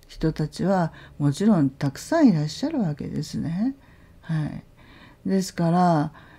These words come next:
えー、こんなことを、えー、長く続けていいのかというふうに、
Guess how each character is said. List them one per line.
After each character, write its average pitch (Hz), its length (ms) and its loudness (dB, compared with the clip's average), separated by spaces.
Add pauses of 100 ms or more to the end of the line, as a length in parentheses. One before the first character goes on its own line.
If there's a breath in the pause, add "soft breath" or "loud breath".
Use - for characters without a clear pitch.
(120 soft breath)
え 156 300 2
ー、 156 40 -4
こ 190 200 2
ん 214 60 12
な 226 160 10
こ 269 160 2
と 190 180 2
を、 170 420 2
え 147 580 0
ー、 160 60 0
長 220 300 6
く 160 120 0
続 156 300 -2
け 294 160 0
て 294 320 2
い 381 140 6
い 370 40 0
の 262 120 10
か 151 260 0 (380)
と 175 160 2
い 180 140 4
う 180 40 4
ふ 185 180 0
う 160 80 2
に、 151 280 -2